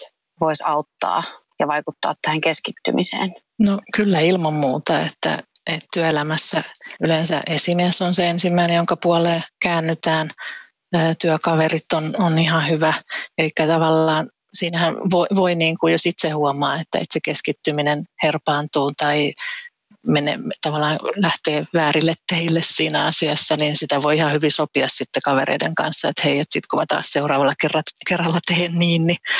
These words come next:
Speaker 2: voitko sanoa mulle, että jollain tietyllä tavalla tai jonkun, jonkun sanan, että, että mistä mä huomaan, että hei, nyt mä taas harhauduin sinne. Ja tota, kyllä niin kuin kaikkinensa silloin, kun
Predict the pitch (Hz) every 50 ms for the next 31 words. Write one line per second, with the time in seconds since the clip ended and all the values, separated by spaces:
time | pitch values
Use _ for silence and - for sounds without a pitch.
0 | - - - - - - - _ _ _ _ - 156 151 151 151 - - 160 -
1 | - - - _ _ _ _ _ _ _ - - 143 139 147 143 139 143 143 147
2 | - - - - 80 - 160 _ - - - - - - _ _ _ _ _ _
3 | - 151 143 139 143 143 151 - - - - - 151 147 147 - - - - -
4 | - 165 - - 160 - 160 156 - 160 - - - 170 - _ - 165 151 160
5 | 170 160 160 170 - - - - 185 170 180 175 180 180 180 170 - - - 170
6 | 165 180 - - - - - 170 170 170 175 175 165 160 156 170 170 160 180 196
7 | 208 - - 208 196 196 170 180 214 - - 190 202 - 220 220 208 - - 180
8 | 180 175 185 180 180 185 180 185 185 190 185 - 196 190 202 208 196 - _ _
9 | - 170 165 165 175 160 - 180 175 - - 190 180 180 190 196 - 202 - -
10 | - - 180 196 - - 208 185 170 170 180 - 170 - - - - - - -
11 | - - 185 196 196 196 185 - 170 156 -